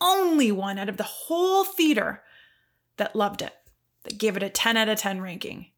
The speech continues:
Then what? Then what? What would you do if,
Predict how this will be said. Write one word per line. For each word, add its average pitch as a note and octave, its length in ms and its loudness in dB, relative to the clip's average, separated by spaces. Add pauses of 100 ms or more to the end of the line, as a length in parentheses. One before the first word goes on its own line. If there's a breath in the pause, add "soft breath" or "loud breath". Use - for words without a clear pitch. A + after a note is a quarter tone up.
(840)
Then A#3+ 220 0
what? - 220 -6 (1200)
Then F4+ 180 -2
what? - 220 -4 (1400)
What F4+ 140 -2
would D5 200 0
you - 120 -10
do - 500 0 (560)
if, - 360 -4